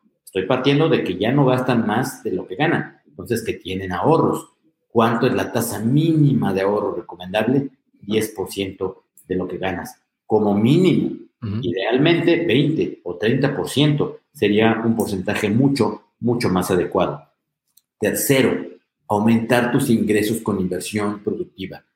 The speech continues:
Speaker 1: Si eres empleado, pues esto es más difícil, pero puedes iniciar un negocio de medio tiempo, buscar fuentes alternativas de ingreso para generar ingresos, ganancias adicionales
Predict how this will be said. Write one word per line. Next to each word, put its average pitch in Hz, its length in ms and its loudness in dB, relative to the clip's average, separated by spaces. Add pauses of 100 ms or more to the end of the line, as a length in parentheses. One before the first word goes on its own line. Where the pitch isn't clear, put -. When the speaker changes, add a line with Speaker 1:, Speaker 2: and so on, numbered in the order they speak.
(300)
Speaker 1:
Si - 260 -2
eres 156 240 4
empleado, 143 880 2
pues - 140 -6
esto 117 180 -2
es 113 60 -2
más 117 200 0
difícil, 117 640 0 (180)
pero - 260 0
puedes 143 320 2
iniciar 120 420 2
un 120 100 2
negocio 90 380 0
de 76 80 -8
medio 85 220 -6
tiempo, 143 560 0 (120)
buscar 156 460 0
fuentes 143 360 2
alternativas 98 880 -2
de 110 80 0
ingreso 113 460 2 (360)
para 82 220 -2 (120)
generar 90 580 2 (720)
ingresos, 98 720 2 (600)
ganancias 95 720 -2
adicionales 92 960 0